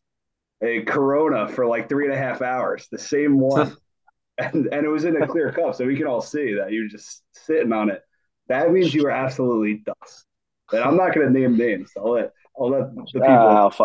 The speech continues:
Speaker 1: know
Speaker 3: I'll
Speaker 1: that
Speaker 3: fucking
Speaker 1: we're
Speaker 3: expo-, I'll fucking expose myself.
Speaker 1: <laughs>
Speaker 3: It was me, but I'm gonna get jammed. I'm gonna get so jammed here. Uh,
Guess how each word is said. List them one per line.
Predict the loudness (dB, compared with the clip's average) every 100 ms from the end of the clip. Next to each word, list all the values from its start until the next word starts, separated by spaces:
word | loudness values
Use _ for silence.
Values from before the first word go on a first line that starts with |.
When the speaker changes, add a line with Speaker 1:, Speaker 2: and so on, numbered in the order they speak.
| 2
Speaker 1:
know | 2
Speaker 3:
I'll | 4 4
Speaker 1:
that | 2
Speaker 3:
fucking | 0 -2
Speaker 1:
we're | -6
Speaker 3:
expo-, | -6 -10 -4
I'll | 0 2 2
fucking | 0 -4 -4 -8 -8
expose | -8 -8 -10 -18 -16
myself. | -12 -12 -12 -20 _ _
Speaker 1:
<laughs> | -6 -6 -4
Speaker 3:
It | -4
was | -2 -6
me, | -8 -10 -10 -16 _ _ -2
but | 2 2 0 _ _ _ -16 -4
I'm | -2 0 -2 -2
gonna | -4 -6
get | -4
jammed. | -6 -4 -6 -2
I'm | -2 -2
gonna | -4 -4
get | -6
so | -8 -6 -6
jammed | -6 -8 -8 -8
here. | -8 -8 -6 0
Uh, | 4 4 4